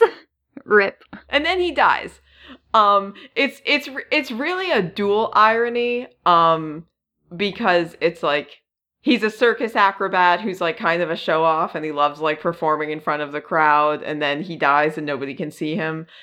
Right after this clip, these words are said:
Speaker 2: And also because his name is, is Deadman, and then he dies. Um, and
Speaker 1: And
Speaker 2: then
Speaker 1: it's death-defying stunts, but he does d-, not defy death.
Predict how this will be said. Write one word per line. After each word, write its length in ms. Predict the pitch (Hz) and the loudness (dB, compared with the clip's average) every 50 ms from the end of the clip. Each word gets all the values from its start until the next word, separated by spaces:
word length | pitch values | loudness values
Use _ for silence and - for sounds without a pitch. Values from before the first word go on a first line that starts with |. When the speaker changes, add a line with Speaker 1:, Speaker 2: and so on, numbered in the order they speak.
| - - - | -20 -10 -4
Speaker 2:
And 120 | 185 190 | 0 4
also 540 | 185 175 170 175 175 - 180 160 160 151 156 - - _ _ - | 4 4 4 2 0 0 -2 -2 -2 -2 -6 -10 -20 _ _ -8
because 400 | 202 196 - 247 214 170 156 - | -8 -8 -4 -2 -2 -2 -2 -2
his 220 | 226 170 156 156 | -4 -4 -4 -2
name 240 | 165 160 156 151 147 | -2 -2 -2 -2 -4
is, 180 | 147 151 143 - _ - | -6 -8 -10 -12 _ -6
is 420 | 170 165 160 156 170 - _ _ _ _ - | -4 -4 -4 -6 -8 -14 _ _ _ _ -2
Deadman, 540 | 156 240 160 156 165 180 156 143 131 131 143 | 2 4 4 4 2 -2 -2 -2 -2 -2 -4
and 180 | 143 147 147 147 | -4 -6 -4 -2
then 220 | 139 131 135 151 | -2 -2 -2 -4
he 240 | - - 170 156 147 | -8 -10 -10 -10 -4
dies. 640 | 127 143 131 131 120 98 104 165 - - - - - _ _ _ _ _ _ _ _ - - | 0 2 2 2 2 2 0 -2 -4 -4 -12 -20 -20 _ _ _ _ _ _ _ _ 0 2
Um, 640 | 185 160 151 147 143 135 131 127 127 123 117 - _ _ _ _ _ _ - _ - | 4 4 6 4 4 4 2 0 -4 -8 -10 -12 _ _ _ _ _ _ -16 _ 0
and 140 | 180 180 220 | 4 4 4
Speaker 1:
And 80 | 196 | 6
Speaker 2:
then 440 | 160 151 143 143 143 143 143 139 - _ - | 4 4 2 2 -2 -4 -8 -8 -10 _ 2
Speaker 1:
it's 280 | - 226 214 - - - _ - | 2 2 2 2 -6 -18 _ 2
death-defying 840 | 240 220 214 220 _ - 202 196 - - 185 160 160 170 180 190 | 2 2 2 2 _ -6 -4 -2 2 2 4 4 4 2 -2 -4
stunts, 580 | - - - 180 175 180 180 175 - - - _ - | -8 -2 0 2 2 2 0 -4 -12 -20 -16 _ -2
but 300 | 185 175 156 - - - - | 0 0 0 0 -4 -6 -10
he 300 | 190 - 180 156 - _ _ - | -10 -8 -8 -8 -8 _ _ -2
does 440 | - 185 165 160 147 147 - _ _ _ _ _ _ _ _ _ _ - | 0 0 2 2 0 -4 -8 _ _ _ _ _ _ _ _ _ _ -4
d-, 160 | 185 175 135 - | -4 -4 -2 -2
not 380 | - 185 180 156 - - - | -2 2 2 2 2 0 0
defy 340 | - 180 - - 170 170 156 | -4 -4 -2 0 0 0 2
death. 360 | 156 175 165 160 170 185 - | 2 2 2 4 2 2 0